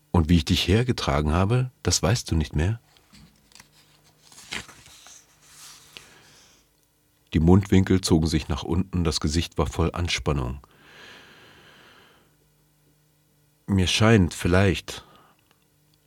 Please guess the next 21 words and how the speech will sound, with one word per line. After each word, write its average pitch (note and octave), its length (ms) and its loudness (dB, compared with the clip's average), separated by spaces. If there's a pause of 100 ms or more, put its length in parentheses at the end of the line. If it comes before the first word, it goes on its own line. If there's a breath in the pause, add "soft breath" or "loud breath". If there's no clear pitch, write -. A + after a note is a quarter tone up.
(460)
das - 180 -4
weiß F2+ 160 2
ich F2+ 80 -2
selbst - 360 -2
nicht." - 320 -8 (1400)
Sie F2+ 120 -2
senkte F2 360 0
die D#2+ 80 -2
Füße F2+ 360 0
auf D2+ 120 -2
den D#2 200 -2
Boden D#2+ 360 0
und D#2 120 -2
stand D#2 280 -4
auf. - 420 -6 (560)
Sie E2 160 -8
trat D#2+ 300 -2
zu - 120 -2
der C#2+ 360 -4 (240)
zerschmetterten D#2+ 720 -4
Tür. C#2 440 -10